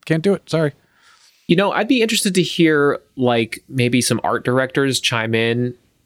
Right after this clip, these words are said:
Speaker 2: with, you know, comments. Send us your comments. If you're an art director and you're listening to this, send us your comments about times where photographers that you've worked with have flipped out. You don't ha-
Speaker 1: Right.
Speaker 2: please don't name names. We don't wanna know them. Uh, like, we don't wanna know who it was, but, like,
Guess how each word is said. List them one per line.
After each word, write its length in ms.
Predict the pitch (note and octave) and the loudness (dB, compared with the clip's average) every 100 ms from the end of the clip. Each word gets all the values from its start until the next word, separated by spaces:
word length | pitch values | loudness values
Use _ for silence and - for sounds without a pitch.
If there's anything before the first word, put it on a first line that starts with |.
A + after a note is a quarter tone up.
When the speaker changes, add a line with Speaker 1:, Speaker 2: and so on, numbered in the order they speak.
| _ - | _ -6
Speaker 2:
with, 300 | G#2 - - | -4 -4 -12
you 140 | G#2 G2 | -6 -4
know, 100 | F#2 | -4
comments. 580 | - A2+ A#2 A#2 - - | -4 -2 -2 -4 -8 -8
Send 220 | - B2 | -4 -2
us 120 | G#2+ | -2
your 60 | - | -4
comments. 420 | A2+ A2+ A2+ - | -4 -2 -4 -4
If 120 | G#2+ | -4
you're 80 | A2+ | -2
an 60 | A2 | -2
art 120 | A#2+ | 0
director 280 | A#2+ A#2 A#2 | -2 -2 -2
and 40 | |
you're 80 | A2 | -2
listening 240 | G#2 A2+ | 0 -2
to 80 | G2+ | 0
this, 180 | A2 G2+ | -2 0
send 140 | C3+ | -2
us 100 | C#3+ | -2
your 60 | C3+ | -2
comments 300 | C#3 C3+ A#2+ | -2 -2 -2
about 180 | A2+ - | -2 -2
times 240 | A#2+ A#2 | -4 -2
where 80 | A2 | -4
photographers 600 | G#2+ A2 A2+ G#2+ A#2 A2+ | -4 -4 -2 -2 -2 -2
that 80 | G#2+ | -4
you've 160 | G#2 | -4
worked 180 | G#2+ G#2 | -4 -4
with 80 | A#2 | -4
have 140 | G2 | -6
flipped 580 | - - - A#2 G#2+ - | -8 -10 -4 0 0 0
out. 320 | F#2+ G2+ B2+ | -2 -2 -2
You 120 | D3 D3 | -2 -2
don't 120 | C#3 | -2
ha- 60 | C#3 | -4
Speaker 1:
Right. 180 | A#2+ | -2
Speaker 2:
please 140 | F#3 D3 | 2 2
don't 80 | A#2 | 0
name 160 | G#2+ | 0
names. 260 | G#2 G2+ G#2 | -2 -2 -2
We 60 | |
don't 120 | C3 A#2+ | -2 -2
wanna 120 | A#2 | -2
know 140 | G#2 | -2
them. 180 | G#2 G#2 - - - _ - | -2 -4 -8 -20 -20 _ -6
Uh, 200 | A2 - | -4 -2
like, 120 | A#2 | 0
we 60 | C3+ | 0
don't 100 | C3 | 2
wanna 140 | A2+ | 0
know 60 | G#2+ | 0
who 100 | A#2+ | 0
it 40 | |
was, 200 | A2 G#2 | 0 -2
but, 100 | G2 | -2
like, 240 | A2+ A2 | -2 -4